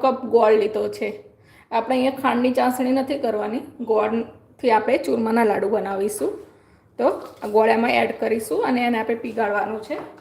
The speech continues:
એની ચાસણી કે એક ધાર જેવું નથી કરવાનું, ગોળ ઓગળે ત્યાં સુધી આપણે એને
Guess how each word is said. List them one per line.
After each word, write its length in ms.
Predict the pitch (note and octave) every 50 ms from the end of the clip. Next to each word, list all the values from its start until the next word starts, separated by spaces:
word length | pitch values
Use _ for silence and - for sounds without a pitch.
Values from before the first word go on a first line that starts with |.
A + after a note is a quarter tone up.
| - - - _ _ _ - _
એની 180 | - A#3 A#3 A#3
ચાસણી 480 | A#3 A3 A3 G#3+ - - B3 A#3+ A#3+ A3+ - -
કે 100 | A#3+ A#3+ A#3+ B3 - - B3
એક 100 | A#3+ B3 - -
ધાર 160 | B3 A#3+ A#3+ B3
જેવું 220 | A#3+ B3 A#3+ B3
નથી 280 | B3 B3 - D#4+ D#4 -
કરવાનું, 420 | - - G#3+ A3+ A3 A3 B3+ C#4 - - - - - - - - - - - - - _ _ _ _ _ _ _ _ _ _ _ _ _ _ _ _ _ _ _ _ _ _ _ - - A3+ A3 G#3
ગોળ 160 | A3+ A#3 A#3+
ઓગળે 280 | A#3+ A#3+ A#3+ C4+ C#4 C4+
ત્યાં 200 | C#4 B3+ A#3 A#3
સુધી 260 | - A3+ G#3+ A3+ A3
આપણે 200 | - - A3 A3
એને 180 | A3 A3 B3+ F#4+